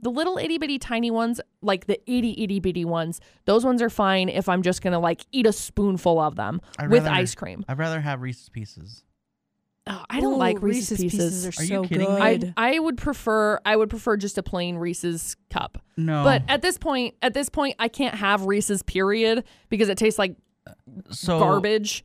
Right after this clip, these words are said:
Speaker 2: I
Speaker 1: because
Speaker 2: don't,
Speaker 1: covid res-, ruined it for
Speaker 2: I
Speaker 1: me.
Speaker 2: don't
Speaker 1: All right.
Speaker 2: start
Speaker 3: It's like
Speaker 2: on
Speaker 3: Coke
Speaker 2: Reese's
Speaker 3: for me.
Speaker 2: Pieces because
Speaker 1: Coke,
Speaker 2: if I
Speaker 1: me too.
Speaker 2: start,
Speaker 1: Mm-hmm. You
Speaker 2: I
Speaker 1: can't
Speaker 2: can't
Speaker 1: stop.
Speaker 2: stop because they are just so good.
Speaker 1: Isn't that, like, their slogan?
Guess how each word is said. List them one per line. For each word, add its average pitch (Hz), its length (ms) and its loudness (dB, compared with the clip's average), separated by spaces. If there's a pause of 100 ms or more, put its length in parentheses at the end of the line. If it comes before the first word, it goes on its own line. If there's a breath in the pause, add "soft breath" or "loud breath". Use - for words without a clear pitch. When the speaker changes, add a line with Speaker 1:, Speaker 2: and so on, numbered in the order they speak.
(140)
Speaker 2:
I 165 140 -2
Speaker 1:
because 202 220 2
Speaker 2:
don't, 190 120 2
Speaker 1:
covid 180 320 2
res-, 170 300 0
ruined 165 320 -2
it 139 120 -6
for 151 120 -2
Speaker 2:
I 151 40 4
Speaker 1:
me. 160 40 2
Speaker 2:
don't 175 320 -2
Speaker 1:
All 165 80 0
right. 131 160 2
Speaker 2:
start - 160 0
Speaker 3:
It's 185 120 -8
like 247 120 0
Speaker 2:
on 165 220 -2
Speaker 3:
Coke 143 100 -8
Speaker 2:
Reese's 156 300 -8
Speaker 3:
for 165 100 -8
me. 170 60 0
Speaker 2:
Pieces 170 340 -2
because 135 300 -2
Speaker 1:
Coke, 123 80 -10
Speaker 2:
if - 40 -4
I 135 40 -2
Speaker 1:
me 139 80 -2
too. - 80 -8
Speaker 2:
start, 165 460 -4 (420)
Speaker 1:
Mm-hmm. 196 120 0
You 202 160 -2 (300)
Speaker 2:
I 226 60 -2
Speaker 1:
can't - 0 - (160)
Speaker 2:
can't - 40 -6
Speaker 1:
stop. 208 260 2
Speaker 2:
stop 107 200 -8 (180)
because 120 380 -6
they 120 140 -4
are 117 100 -2
just 113 260 -10
so 107 160 -10
good. 101 360 -10
Speaker 1:
Isn't 262 140 0
that, 330 120 2
like, 294 160 0
their 220 300 2 (140)
slogan? 254 580 0